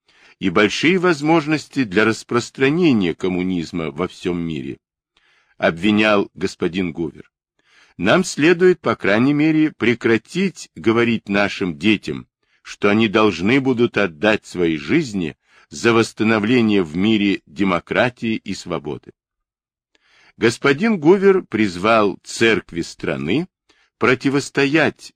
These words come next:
оказанию какой-либо правительственной помощи Советской России. Он задал американским прихожанам вопрос, уверены ли они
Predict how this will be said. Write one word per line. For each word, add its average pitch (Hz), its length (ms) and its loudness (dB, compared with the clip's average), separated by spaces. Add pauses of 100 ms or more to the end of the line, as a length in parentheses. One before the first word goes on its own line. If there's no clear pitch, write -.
оказанию 98 720 0
какой-либо 101 720 0
правительственной 90 880 -4
помощи 139 540 -4
Советской 90 600 -4
России. 69 540 -10 (880)
Он 120 220 4
задал 123 480 2
американским 110 840 0
прихожанам 98 640 -2
вопрос, 104 640 -4 (580)
уверены 123 720 2
ли 80 240 -2
они 85 480 -2